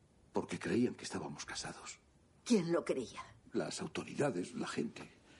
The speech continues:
Speaker 2: ¿Y por qué lo creían?
Speaker 1: Porque era lo que decíamos.
Speaker 2: Pero no lo estabais.
Speaker 1: Oh, no, no, no, no.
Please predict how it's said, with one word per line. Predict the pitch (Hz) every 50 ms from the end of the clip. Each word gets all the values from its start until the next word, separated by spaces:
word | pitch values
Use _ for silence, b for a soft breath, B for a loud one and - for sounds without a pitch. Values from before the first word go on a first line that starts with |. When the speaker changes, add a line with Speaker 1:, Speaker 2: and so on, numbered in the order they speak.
| - -
Speaker 2:
¿Y | 269 -
por | - - 226 175 - -
qué | - 208 254 277
lo | 262 202 -
creían? | - 170 123 117 110 101 - - 147 160 151
Speaker 1:
Porque | - - - - -
era | 82 82 95
lo | 98 87
que | - - -
decíamos. | - - - - - 98 - 185 - - - - - - _ _ _ _ _ _ - _ - - - - - - - - - _ _ _ _ - - - - - - - _ - _ - - - - -
Speaker 2:
Pero | - 165 - - - - - 131
no | 143
lo | 147
estabais. | 127 - - - 135 - - - - - - - - - - - - - - - _ - - _ _ - - - - -
Speaker 1:
Oh, | - 208 185 - -
no, | 135 170 185 208
no, | 214 202 208
no, | 190 185 180
no. | 180 175 156 - b